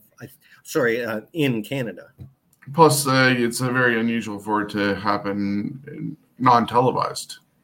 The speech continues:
Speaker 1: Yes, yes.
Speaker 2: So they
Speaker 1: And
Speaker 2: always
Speaker 1: it,
Speaker 2: like
Speaker 1: it
Speaker 2: to
Speaker 1: just showed at that time London was a hotbed for wrestling,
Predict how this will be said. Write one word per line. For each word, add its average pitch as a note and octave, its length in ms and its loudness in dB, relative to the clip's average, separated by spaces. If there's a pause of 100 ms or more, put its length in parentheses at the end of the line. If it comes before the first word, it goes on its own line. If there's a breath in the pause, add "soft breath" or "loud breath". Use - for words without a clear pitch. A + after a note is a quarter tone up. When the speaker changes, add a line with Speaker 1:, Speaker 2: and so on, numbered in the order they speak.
(380)
Speaker 1:
Yes, - 480 -2
yes. A2 480 -8
Speaker 2:
So G#2 280 0
they - 100 4
Speaker 1:
And A#2 100 10
Speaker 2:
always B2 200 4
Speaker 1:
it, A#2+ 40 2
Speaker 2:
like B2 120 0
Speaker 1:
it - 40 -2
Speaker 2:
to A#2+ 80 4
Speaker 1:
just A2+ 160 2
showed E3 240 2
at D3 100 2
that C#3+ 200 2
time C#3 360 0
London B2+ 540 -2 (200 loud breath)
was C3 240 0
a A#2 80 -2
hotbed G#2+ 560 -6
for A#2+ 160 -6
wrestling, G#2 680 -4